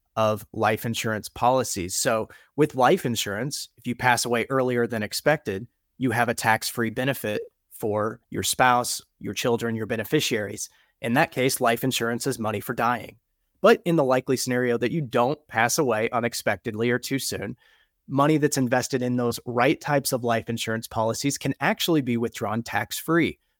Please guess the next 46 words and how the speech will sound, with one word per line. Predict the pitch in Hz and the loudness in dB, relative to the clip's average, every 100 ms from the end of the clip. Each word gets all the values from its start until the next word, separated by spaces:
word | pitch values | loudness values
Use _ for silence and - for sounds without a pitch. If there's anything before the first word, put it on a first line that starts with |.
| - | -4
According | 135 127 | 0 2
to | 123 | 0
the | 123 113 | 0 2
I | 120 | 2
R | 117 117 | 2 4
S, | 156 160 - - _ - | 4 2 -2 -10 _ -4
I | 110 | -2
R | 110 | -2
C, | - 151 143 143 | 0 2 2 2
I | 107 | 0
R | 107 | -2
S | 110 | -2
code | - 117 107 - | -4 -4 -4 -6
seven | - 123 110 | -4 -2 -2
seven | 110 113 110 | -2 -2 -4
zero | 104 110 110 | -4 -4 -4
two, | - 165 | 0 0
there's | 151 110 - | 2 -2 -2
no | 151 | -2
taxes | - 135 107 - 110 | 0 0 0 -2 -4
on | 107 110 | -4 -4
loans. | 123 170 101 123 - - _ _ | 0 0 0 -4 -8 -12 _ _
So | - | -2
you | 131 | 0
can | 135 | 2
actually | 139 185 131 | 2 2 0
take | 123 120 | 0 -2
tax-free | - 131 131 - 143 123 | -2 0 0 0 0 2
loans | 127 131 131 - | 2 0 -2 -4
against | 110 123 120 - | -6 -2 -2 -2
your | 113 - | -4 -2
own | 117 120 123 - | -2 -2 -4 -4
life | 123 123 - | 2 2 2
insurance | 131 - 107 | -2 0 -4
policy | - 107 101 101 104 104 _ _ | -4 -2 -2 -2 -4 -6 _ _
that | - 120 | -8 -2
you've | 120 | -2
been | 113 | -2
paying | 110 117 110 | 0 0 0
into | 107 101 113 | 0 -2 -4
for | - | -4
years. | 110 135 107 98 | 0 2 2 0
So | - 104 | -4 -2
in | 113 | 0
that | 202 | 0
case | - 104 123 - | 0 -4 -2 -4